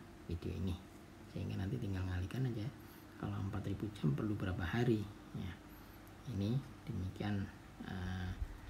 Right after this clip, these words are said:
video ini, nanti kita lanjutkan kembali. Terima kasih. Assalamualaikum warahmatullahi wabarakatuh. Kita lanjutkan,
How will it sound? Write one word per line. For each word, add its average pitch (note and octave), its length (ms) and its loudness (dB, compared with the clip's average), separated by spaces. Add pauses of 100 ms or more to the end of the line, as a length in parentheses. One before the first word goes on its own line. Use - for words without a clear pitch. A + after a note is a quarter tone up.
(640)
video F#2+ 320 2
ini, G#2 160 4
nanti F#2 240 2
kita F2+ 240 0
lanjutkan F#2 480 0
kembali. F#2 400 -2 (400)
Terima E2 240 -2
kasih. - 320 -4 (240)
Assalamualaikum F#2+ 1120 12
warahmatullahi F#2 480 12
wabarakatuh. - 480 12 (160)
Kita F#2 160 12
lanjutkan, G2 640 12